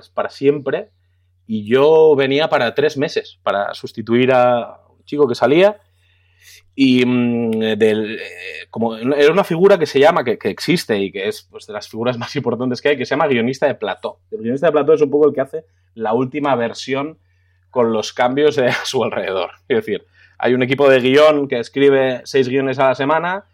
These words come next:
le llegan al director de la serie, a los directores de, de, de cada capítulo, cada bloque de capítulo, por así decirlo, como se graban,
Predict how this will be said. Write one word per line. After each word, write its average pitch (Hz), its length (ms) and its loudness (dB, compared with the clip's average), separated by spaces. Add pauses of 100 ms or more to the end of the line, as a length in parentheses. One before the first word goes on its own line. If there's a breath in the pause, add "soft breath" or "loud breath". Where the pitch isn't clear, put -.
(220)
le 110 200 -2
llegan 143 280 2
al 104 140 -2
director 104 440 0
de 139 60 4
la 131 140 4
serie, 151 240 0
a 110 40 2
los 113 220 -4
directores 120 680 0
de, 110 200 -12
de, - 120 -20
de 101 140 -14
cada 123 240 2
capítulo, 120 420 2
cada 131 200 2
bloque 143 280 2
de 135 120 0
capítulo, 147 420 -2
por 123 80 2
así 117 140 -2
decirlo, 147 300 -2
como 113 120 -10
se 117 80 -2
graban, 151 320 2